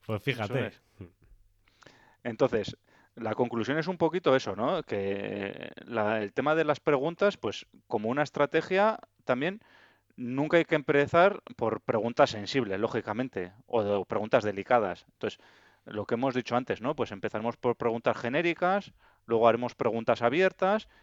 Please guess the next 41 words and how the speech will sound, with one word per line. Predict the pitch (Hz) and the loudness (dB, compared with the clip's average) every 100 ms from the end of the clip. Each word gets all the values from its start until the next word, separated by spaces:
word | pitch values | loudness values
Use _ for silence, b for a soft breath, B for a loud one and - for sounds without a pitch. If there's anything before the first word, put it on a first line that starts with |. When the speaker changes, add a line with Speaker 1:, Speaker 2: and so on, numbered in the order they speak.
| _ | _
Speaker 2:
y | - | -2
luego, | 113 117 | 2 4
según | 110 101 101 | 2 -2 -4
vaya | 104 117 135 | 2 4 4
pasando | 139 123 139 135 135 135 | 2 2 0 2 2 2
el | 135 | 0
tiempo, | - 147 185 | -2 -4 -2
pues | 135 - | -4 -4
iremos | 101 107 117 | -6 -6 -6
haciendo | 110 127 143 | -6 -4 -2
preguntas, | 113 104 _ 98 117 143 | -2 -4 _ -8 -4 -6
pues, | - | -6
cada | - 90 | -10 -4
vez | 98 117 | -4 -2
más | 113 - | -4 -2
cerradas | - 101 123 135 151 170 b b b | -4 0 2 2 0 -4 b b b
y | 107 | -6
hasta | 95 - 95 | -4 -4 -6
llegar | 95 101 | -4 0
al, | 113 117 107 - | 0 0 -4 -12
al | - - 107 | -14 -12 -12
final | - 101 107 | -10 -8 -4
del | 113 113 110 107 110 | 0 0 -2 -4 -2
embudo | 110 113 143 143 | -2 -2 0 2
de | 131 120 | 4 4
la | 123 | 4
venta, | 135 147 139 | 4 2 0
¿no? | 143 | 2
Y | 175 | 0
acabaremos | 113 101 110 123 | 2 0 -2 -4
igual, | - 110 127 | -4 0 0
pues, | - - | 0 -10
co-, | - - | -10 -8
con | 110 | -6
preguntas | 101 110 120 131 | -4 -2 2 2
cerradas | 139 131 165 | 2 4 4
o | 127 | 2
con | 120 | -2
preguntas | 120 107 120 120 | 0 -2 -2 -2
alternativas, | 113 104 101 98 113 98 95 | -2 -2 -2 -4 -4 -8 -6
¿no? | 151 | -8